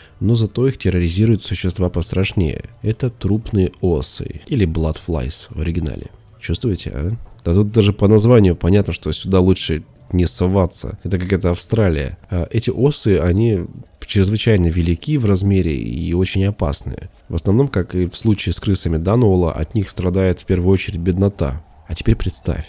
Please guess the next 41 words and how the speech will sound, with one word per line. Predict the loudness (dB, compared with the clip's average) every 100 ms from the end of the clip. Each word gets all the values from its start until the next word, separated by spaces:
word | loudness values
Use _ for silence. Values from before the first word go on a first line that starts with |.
| -14 0
ты | 2
еле | 4 4 4 2
сводящий | 0 0 0 -2
концы | -4 -4 -2 -4
с |
концами | -4 -4 0 0 0
башмачник | -2 -2 -2 -2 -2 -2
из | -2
Карнаки. | -2 -2 -2 -2 -8 -6
Работаешь | -4 0 2 2 0
на | 2
улицах | 4 2 0 -4
гетто, | 0 0 0 -2 -2 -4
каждый | -2 0 2
день | 4 4
имеешь | 4 4 2 -2
дела | 0 0 0
с | -2
такой | -4 -2 -2
же | 0
нищетой. | -2 -2 -2 0 0 -2 -14 -4
В | 0
один | 2 4
из | 4
обычных | 2 0 0 0
дней | 2 0
ты | -2 -2
возвращаешься | 0 0 0 0 -2 -2
домой | -2 0 2 0 -2 -10 -2
и | 0
нападаешь | 2 0 2 2 2 -2
на | -4
гнездо | -2 0 0
таких | 0 -4 -8 -6
ос. | -8 -8 -12 -16 -4
Конечно, | 2 2 0 -4
ты | -2
сразу | -2 2 2 4
давишь | 4 4 4
на | 2
тапок, | 2 -2 -2 -12